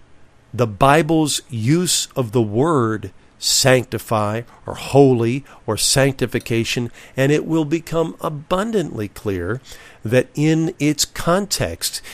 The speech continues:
it's referring to something that God does to us. God is the one who makes us holy. And as it says there in First Corinthians chapter six, and in many other places,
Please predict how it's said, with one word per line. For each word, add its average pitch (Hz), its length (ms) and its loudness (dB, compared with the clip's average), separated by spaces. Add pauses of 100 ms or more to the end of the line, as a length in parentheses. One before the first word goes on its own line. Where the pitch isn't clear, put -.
(140)
it's 123 220 -2
referring 147 560 -2
to 131 100 -2
something 127 520 -2
that 113 280 -4
God 151 460 -2 (260)
does 104 480 0 (240)
to 104 440 -2 (280)
us. 120 680 0 (1400)
God 202 300 6
is 208 180 2
the 143 100 4
one 104 360 0 (180)
who 143 160 6
makes 117 400 0
us 104 160 -2
holy. 95 460 -4 (240)
And 127 160 6
as 120 160 4
it 113 80 0
says 165 340 2
there 120 180 4
in 98 80 -4
First 131 360 0
Corinthians 117 520 0
chapter 110 400 -4
six, - 340 -2
and 233 160 0
in 233 160 -4
many 254 260 4
other 214 200 2
places, - 640 -2